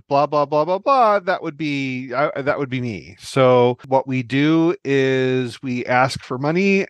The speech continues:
and to do, to answer a question, and then we do our best to answer that question in interesting and creative ways. So, for example, one of the projects we have going on right now is being down here, uh, in,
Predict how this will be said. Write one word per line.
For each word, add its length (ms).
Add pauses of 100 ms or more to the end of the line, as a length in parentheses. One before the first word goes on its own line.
and 440
to 100
do, 400
to 180
answer 380
a 40
question, 720
and 100
then 80
we 120
do 120
our 140
best 240
to 100
answer 300
that 180
question 580
in 140
interesting 480
and 140
creative 360
ways. 380
So, 160
for 180
example, 600
one 160
of 80
the 60
projects 500
we 80
have 120
going 300
on 140
right 200
now 420 (180)
is 320
being 340
down 320
here, 540
uh, 200
in, 380